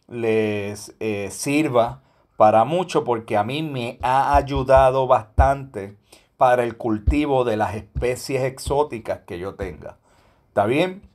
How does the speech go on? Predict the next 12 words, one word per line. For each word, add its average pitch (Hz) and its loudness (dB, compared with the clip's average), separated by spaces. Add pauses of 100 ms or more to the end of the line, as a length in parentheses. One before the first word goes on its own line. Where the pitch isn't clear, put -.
(280)
Y 120 -4
sobre 117 2
otras 113 0
especies, 151 0
Dendrobium, 117 0 (280)
Bulbophyllum, 117 -4
Carleya, 117 2
Guariante, 113 -2 (240)
Laelio, 113 0
Brazábola, 110 2 (360)
den-, 98 -8
eh, 101 -6